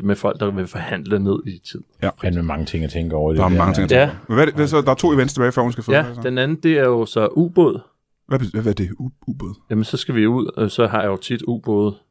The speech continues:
Speaker 1: Øh, jeg har jo selvfølgelig min bil, men så kommer jeg også lige... Hvis nu, at folk vælger den,
Speaker 2: Mm.
Speaker 1: så kommer ubåden jo op til,
Speaker 2: Du skal jo have den klar, ikke?
Speaker 3: Ja.
Speaker 1: havets overflade. Svømme ud.
Speaker 3: Ja.
Speaker 1: Sejle en tur rundt.
Speaker 2: Ja, ja. Bare lige i
Speaker 1: Og
Speaker 2: bugten.
Speaker 1: tilbage. Ja.
Speaker 2: Og så tilbage igen.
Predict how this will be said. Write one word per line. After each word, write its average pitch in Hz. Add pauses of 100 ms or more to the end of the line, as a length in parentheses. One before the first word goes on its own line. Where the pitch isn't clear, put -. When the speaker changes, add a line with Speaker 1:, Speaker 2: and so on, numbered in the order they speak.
(160)
Speaker 1:
Øh, 95 (200)
jeg 101
har 98
jo 92
selvfølgelig 101
min 95
bil, 123
men 104
så -
kommer 110
jeg 101
også 101
lige... 113 (300)
Hvis 165
nu, 123
at 117
folk 113
vælger 104
den, 110 (220)
Speaker 2:
Mm. 107
Speaker 1:
så 117
kommer 107
ubåden 104
jo 98
op 95 (180)
til, 95
Speaker 2:
Du 95
skal 110
jo 127
have 107
den 85
klar, 80
ikke? 120 (100)
Speaker 3:
Ja. 87
Speaker 1:
havets 101
overflade. 113 (640)
Svømme 131
ud. 151 (380)
Speaker 3:
Ja. - (640)
Speaker 1:
Sejle 113
en 110
tur 120
rundt. 98
Speaker 2:
Ja, 113 (200)
ja. 87 (500)
Bare 110
lige 104
i -
Speaker 1:
Og 98
Speaker 2:
bugten. 98
Speaker 1:
tilbage. -
Ja. - (120)
Speaker 2:
Og -
så 104
tilbage 95
igen. 95